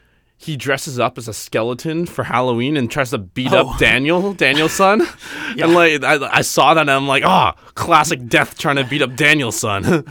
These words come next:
Speaker 1: <laughs>
Speaker 2: Arcade Fire. Not everything needs a Karate Kid element. <laughs>
Speaker 1: Yeah. Um, but yeah,
Speaker 2: Okay.
Speaker 1: it's,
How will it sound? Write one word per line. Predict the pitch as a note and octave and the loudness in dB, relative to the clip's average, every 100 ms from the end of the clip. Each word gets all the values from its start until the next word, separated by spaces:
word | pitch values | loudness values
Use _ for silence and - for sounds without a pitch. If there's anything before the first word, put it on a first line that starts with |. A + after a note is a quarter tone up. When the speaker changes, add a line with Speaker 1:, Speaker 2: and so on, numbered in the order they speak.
| - | -18
Speaker 1:
<laughs> | - | -12
Speaker 2:
Arcade | C3+ D3 C#3 | -10 -10 -12
Fire. | - C#3+ C3 A2 | -10 -8 -8 -8
Not | C#3 D3+ | -8 -6
everything | C#3+ D3+ D3+ C#3 | -8 -8 -10 -10
needs | B2 C#3 | -10 -10
a | C3+ | -12
Karate | - B2 A#2 C3+ C#3 | -14 -10 -6 -6 -8
Kid | - C3+ | -12 -10
element. | B2 B2+ C3+ A#2 A#2 - | -8 -8 -8 -10 -8 -8
<laughs> | |
Speaker 1:
Yeah. | G2+ F#2+ F#2+ _ - - - - _ - | -8 -12 -14 _ -20 -20 -20 -20 _ -8
Um, | A2+ A2+ A2 G2+ F#2+ _ _ _ _ _ _ _ _ _ _ _ _ _ _ _ _ _ _ _ | -2 -2 -2 -8 -14 _ _ _ _ _ _ _ _ _ _ _ _ _ _ _ _ _ _ _
but | A2+ | -4
yeah, | C3+ | -2
Speaker 2:
Okay. | D3 | -2
Speaker 1:
it's, | C#3+ - | -6 -14